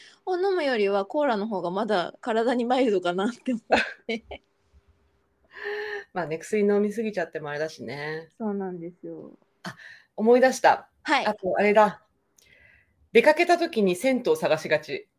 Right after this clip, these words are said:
Speaker 1: ああ、Googleマップでね。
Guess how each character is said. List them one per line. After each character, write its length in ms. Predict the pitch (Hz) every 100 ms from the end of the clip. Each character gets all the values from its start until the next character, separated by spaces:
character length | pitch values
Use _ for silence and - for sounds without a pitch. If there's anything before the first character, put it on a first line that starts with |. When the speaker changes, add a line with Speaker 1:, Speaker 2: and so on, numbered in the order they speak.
| _
Speaker 1:
あ 540 | - 339 359 359 349 277
あ、 40 | _ _ _
Google 380 | 269 277 277 277
マ 120 | 285 294
ッ 40 |
プ 160 | - 202
で 120 | 185
ね。 320 | 226 330